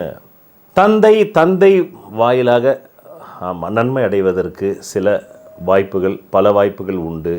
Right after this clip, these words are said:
இல்லை என்றால் தந்தையை போன்ற நீங்கள் மதிக்கும் நபர்கள் மூலமாக நன்மை அடைவதற்கும் வாய்ப்புண்டு.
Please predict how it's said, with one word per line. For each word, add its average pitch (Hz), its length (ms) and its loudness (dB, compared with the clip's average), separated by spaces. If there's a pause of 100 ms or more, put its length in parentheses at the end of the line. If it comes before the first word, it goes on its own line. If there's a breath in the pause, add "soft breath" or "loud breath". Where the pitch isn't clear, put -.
இல்லை 101 200 -2
என்றால் 98 340 -2
தந்தையை 120 340 0
போன்ற 151 340 0
நீங்கள் 104 300 -4
மதிக்கும் 107 400 -4
நபர்கள் 95 460 -2
மூலமாக 90 540 -2
நன்மை 98 300 -4
அடைவதற்கும் 85 540 -4
வாய்ப்புண்டு. 87 500 -4